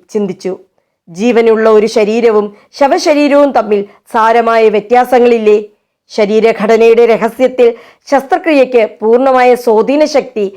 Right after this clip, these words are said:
സിദ്ധിച്ചിട്ടുണ്ടോ? ചിന്തയിൽ ഡോക്ടർ രാത്രിയുടെ രണ്ടാം യാമം മുഴുവൻ തള്ളി നീക്കി. അന്ന് ഡോക്ടർ ആശുപത്രിയിൽ നിന്ന് തിരിച്ചത് മങ്ങിയ മുഖത്തോടു കൂടിയാണ്. ഒരു ചിതാഗ്നിയുടെ അടുക്കൽ ആളുകൾ കൂടി നിന്നിടത്ത് അദ്ദേഹവും നിന്നു.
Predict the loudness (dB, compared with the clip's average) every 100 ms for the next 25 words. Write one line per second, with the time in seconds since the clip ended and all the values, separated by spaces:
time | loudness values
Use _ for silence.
0 | _ _ -10 -6 -4 -2 -2 -2 0 0
1 | -2 -12 _ _ _ _ _ -8 -2 0
2 | 2 -2 -4 _ -4 -4 -2 -2 0 -2
3 | -2 -2 0 0 0 0 0 0 0 -2
4 | -2 -2 -2 -6 -12 _ -8 -2 -2 -2
5 | -4 -12 -14 _ _ _ _ _ _ _
6 | -2 0 2 0 -2 0 0 0 -2 -2
7 | -2 -2 0 -2 0 0 -2 -6 -6 -2
8 | -2 -4 -8 _ -2 0 2 0 -2 -6
9 | -2 0 0 0 0 0 -4 -6 -12 _
10 | _ _ _ -6 -6 -6 -2 -2 -2 -2
11 | 0 2 0 0 -2 -2 -6 _ -2 0
12 | 2 0 0 -2 0 0 0 0 0 0
13 | 0 -2 -4 _ -8 -2 0 0 -2 0
14 | -2 -4 -6